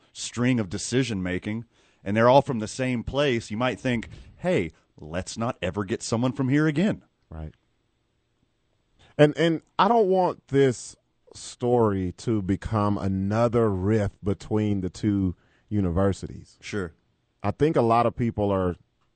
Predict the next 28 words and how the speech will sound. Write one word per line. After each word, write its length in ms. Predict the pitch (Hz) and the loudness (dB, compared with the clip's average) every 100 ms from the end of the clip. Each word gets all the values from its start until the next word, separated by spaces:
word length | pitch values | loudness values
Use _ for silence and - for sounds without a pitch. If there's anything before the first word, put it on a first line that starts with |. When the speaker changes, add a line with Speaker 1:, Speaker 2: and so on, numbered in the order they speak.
| _ 117 | _ -4
Speaker 2:
you 100 | 113 | -2
know, 160 | 101 | -2
trying 300 | 98 120 117 | -2 0 0
to 80 | 107 | 0
pick 260 | - 117 - | 0 -2 -2
sides 640 | - 107 107 107 104 85 | 0 2 4 2 0 -2
or, 300 | 95 92 90 | -2 0 0
Speaker 1:
Right. 140 | 120 | 0
Speaker 2:
you 40 | 110 | 0
know, 320 | 95 90 87 _ _ _ _ _ _ _ | -2 -4 -6 _ _ _ _ _ _ _
"I 80 | 110 | 0
wanna 220 | 139 127 | 2 2
highlight 480 | 110 127 127 120 104 | 2 2 2 0 2
this" 280 | 131 113 101 | 2 2 0
or 40 | 98 | -2
"I 60 | |
wanna 200 | 107 110 | -2 -2
highlight 500 | 101 107 104 95 90 | -2 0 0 0 -2
that." 220 | 104 92 | -2 0
I, 100 | 92 - | -2 -4
just 240 | 110 196 - | 0 0 0
sticking 520 | - 190 202 196 175 | 2 2 2 0 -4
to 260 | - 156 139 | -2 0 2
what 320 | 117 127 101 | 4 2 2
we 180 | 110 113 | 0 0
know, 400 | 101 92 80 73 _ _ _ _ _ _ _ - - - - _ _ - | 0 -2 -6 -12 _ _ _ _ _ _ _ -20 -20 -20 -20 _ _ -4
you 120 | 113 | 0
know, 320 | 110 104 | 2 2